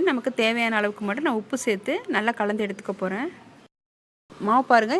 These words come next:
எந்த அளவுக்கு நல்லா பொங்கி வந்திருக்குன்னு. நமக்கு கரண்டில கலக்கும் போதே நமக்கு தெரியும் மாவு எந்த அளவுக்கு, எடுக்கும் போதே நமக்கு வெயிட்லெஸ்ஸா இருக்கு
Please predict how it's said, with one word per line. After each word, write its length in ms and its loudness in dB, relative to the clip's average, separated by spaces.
எந்த 200 0
அளவுக்கு 360 0
நல்லா 140 2
பொங்கி 300 0
வந்திருக்குன்னு. 540 -2
நமக்கு 260 0
கரண்டில 520 2
கலக்கும் 340 2
போதே 240 4
நமக்கு 220 -4
தெரியும் 360 -2
மாவு 200 0
எந்த 180 -2
அளவுக்கு, 360 0
எடுக்கும் 300 2
போதே 220 4
நமக்கு 300 0
வெயிட்லெஸ்ஸா 500 0
இருக்கு 160 -8